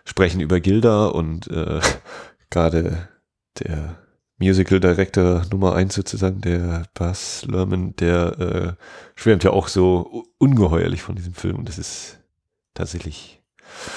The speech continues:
kann ich jetzt sehr gut nachvollziehen, warum. Also für mich war das eher so ein, ja, das ist eben so ein Film, über den alle mal irgendwie reden oder den, von dem jeder mal gehört hat, aber gesehen, selbst gesehen ist immer noch mal was anderes, aber jetzt muss ich sagen, wenn mich mal jemand fragt, dann würde ich wahrscheinlich auch sagen sofort,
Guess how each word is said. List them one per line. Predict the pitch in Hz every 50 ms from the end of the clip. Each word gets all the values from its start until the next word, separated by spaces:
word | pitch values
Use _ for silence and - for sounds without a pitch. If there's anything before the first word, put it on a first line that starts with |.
| - - - - _ _ _ -
kann | - 104 127
ich | 120 -
jetzt | 123 110 - - - -
sehr | 107 113 117
gut | 113 117 107 -
nachvollziehen, | 117 113 - - - 95 87 - - - 92 90 90
warum. | 95 90 87 95 101 98 87 80 -
Also | - 82 - 90 85
für | - - 98
mich | 98 - -
war | 95
das | 92 87 -
eher | 85 98 95
so | 90 101 95
ein, | 85 90 92 87 - - - - - - _ _ -
ja, | 82 90
das | 90 78
ist | - 107
eben | 101 92
so | 90 101 90
ein | 87 90
Film, | - 113 110 104
über | 95 85
den | 95 90 -
alle | - 90 95 95 92 92 92 -
mal | - 90 90 80
irgendwie | 87 90 82 82 87
reden | 82 90 98 117 120
oder | 101 85
den, | - 87 87 87 - - - - -
von | - 85
dem | 87 87
jeder | 87 90
mal | 85 90 90
gehört | 90 82 87 98 117
hat, | 110
aber | 95 87 87 87
gesehen, | 90 87 95 92 90 104 120 123 127 127 139 - -
selbst | - 101 92 - - -
gesehen | 90 87 95 113 127
ist | - - -
immer | - 85
noch | 90 87
mal | 85 90
was | 92 87 -
anderes, | - - - 123 127 135 117
aber | 95 92 90 82
jetzt | 85 95 - - - - - - _ _ _ _ _ _ _ _ _ _ _ _ _ _ - -
muss | 104 101
ich | 87 92
sagen, | 101 98 95 90
wenn | 92 95
mich | 98 101 98 110
mal | 107 101
jemand | 95 95 98 -
fragt, | - 104 101 101 -
dann | 95 90 90 87
würde | 92 92
ich | 87 -
wahrscheinlich | 90 82 - 90 90 92
auch | 87 85 -
sagen | - 87 82 87 85
sofort, | 92 87 87 95 95 -